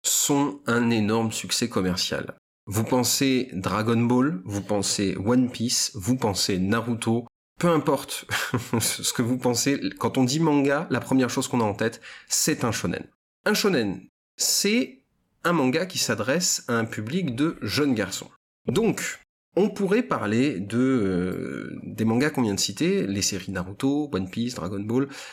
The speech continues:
mais tout ça, c'est un peu trop connu. Pour donner un exemple,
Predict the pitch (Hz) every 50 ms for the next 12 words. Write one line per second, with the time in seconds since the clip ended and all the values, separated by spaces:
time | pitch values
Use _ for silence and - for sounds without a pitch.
0 | - - _ - 113 131 160 196 240 240 - - - - 165 - - 220 214 -
1 | - 135 131 - 147 - 175 180 - 127 95 - - - _ _ _ _ - 214
2 | 202 185 240 269 269 226 165 127 101 92 95 110 156 202 - 247